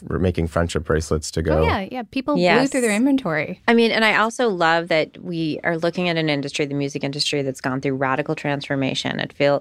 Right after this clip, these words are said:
Speaker 3: felt like it was almost, like, eradicated, that, you know, you can't make any money in music. And she's defied that.
Speaker 1: Yes.
Speaker 3: She's defied those odds, and she's shown that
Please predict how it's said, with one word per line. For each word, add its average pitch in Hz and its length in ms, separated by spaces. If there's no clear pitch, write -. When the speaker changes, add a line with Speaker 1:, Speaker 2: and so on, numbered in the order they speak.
Speaker 3:
felt 143 160
like 143 160
it 143 60
was 143 100
almost, 139 240
like, 135 160
eradicated, 135 840
that, 131 340
you 156 80
know, 131 80
you 135 140
can't - 200
make 131 200
any 135 160
money 131 240
in 135 80
music. 131 500
And 147 160
she's 156 240
defied 160 560
that. - 340
Speaker 1:
Yes. - 120
Speaker 3:
She's 151 140
defied 151 360
those 160 220
odds, 135 500
and 143 160
she's 135 240
shown 135 580
that 131 320